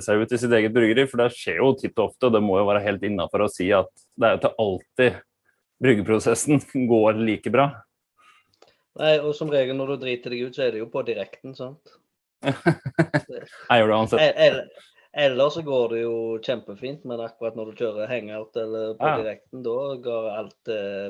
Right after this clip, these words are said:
Speaker 2: pises plutselig.
Speaker 1: Ja, det gjør det.
Speaker 2: Misser litt vørter her og der, og
Speaker 1: <laughs> Ja, det er sånn, det tok strømmen. Jeg burde, det var nesten så jeg gjorde det nå, faktisk. Så jeg tenkte at, ok, men nå,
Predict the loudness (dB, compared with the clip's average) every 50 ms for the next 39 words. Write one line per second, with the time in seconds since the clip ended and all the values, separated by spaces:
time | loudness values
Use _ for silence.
0 | -12 -14 -16 -16 -16 -16 -18 -18 -20 _ -12 -14 -12 -12 -14 -16 -16 -16 -16 -20
1 | -20 -20 -20 -20 _ _ _ _ _ _ _ _ _ -6 -4 -2 -2 0 0 0
2 | 0 0 0 -4 -4 -4 -6 -4 -4 -4 -4 -2 -2 -2 -2 -2 -4 -12 -10 -4
3 | -4 -4 -2 -2 -4 -4 -4 -4 -4 -4 -4 -2 -4 -4 -6 -6 -8 -10 -12 -14
4 | -18 _ _ _ -18 -8 -4 -4 -2 2 2 0 4 6 4 4 6 2 -2 0
5 | -2 -10 -12 _ _ -18 -18 -10 2 6 8 8 8 8 8 6 6 6 4 2
6 | 4 4 4 6 6 4 4 0 -6 -2 0 4 4 6 4 6 6 4 4 4
7 | 4 4 4 2 2 0 -2 -2 -2 2 4 4 4 4 4 2 2 2 2 2
8 | 2 2 2 0 -2 -2 -6 -6 0 0 2 2 2 0 2 2 2 2 4 2
9 | 2 4 2 2 4 4 2 2 2